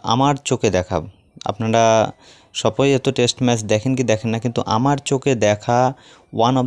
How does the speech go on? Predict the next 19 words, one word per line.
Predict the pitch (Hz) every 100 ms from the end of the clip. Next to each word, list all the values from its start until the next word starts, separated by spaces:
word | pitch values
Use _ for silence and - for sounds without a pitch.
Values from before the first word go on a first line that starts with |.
| 127
the | 113 110
best | 127 139 - - - -
test | 101 - 80
match। | 76 - - _ _ _ - - _ - -
টি | 151 165
টোয়েন্টির | 175 180 175 185
মতো | 160 147 143 127 -
এই | 139 156
টেস্ট | - 127 - -
ম্যাচ | 113 107 - - - _ -
কিন্তু | 143 135 135 127 135 - _
অনেকটা | 113 143 147 143
বুঝিয়ে | 117 117 135 131
দেয় | 135
যে | 123 127
হ্যাঁ, | 107 107 98 -
কেন | 131 151
গৌতম | 117 120 139 135
গম্ভীরকে | 123 131 131 131 127